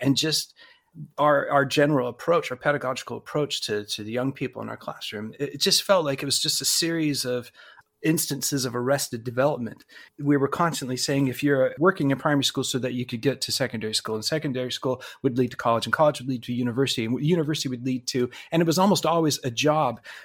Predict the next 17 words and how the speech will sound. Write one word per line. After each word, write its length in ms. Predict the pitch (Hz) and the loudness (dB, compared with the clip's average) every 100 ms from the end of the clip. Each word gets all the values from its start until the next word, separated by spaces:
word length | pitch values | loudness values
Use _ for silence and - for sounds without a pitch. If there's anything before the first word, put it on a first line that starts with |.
| - | 2
But 120 | 156 | 2
it 40 | |
was, 240 | 156 147 - _ _ | 2 -2 -6 _ _
the 100 | 151 | -4
thing 240 | 151 185 175 | -2 0 0
that 100 | 131 | 0
struck 340 | - 170 - | 0 0 2
me 80 | 143 | 0
the 120 | 131 | 2
most 360 | 147 160 - 127 | 2 2 0 -2
was 220 | 120 123 | -2 0
that 240 | 120 120 - | 0 -2 -2
in 240 | 165 175 | 0 2
these 220 | 139 131 | 0 0
situations 640 | - 156 143 139 139 123 | -2 0 0 0 0 0
when 160 | 131 131 | 2 4
we're 240 | 131 123 | 4 2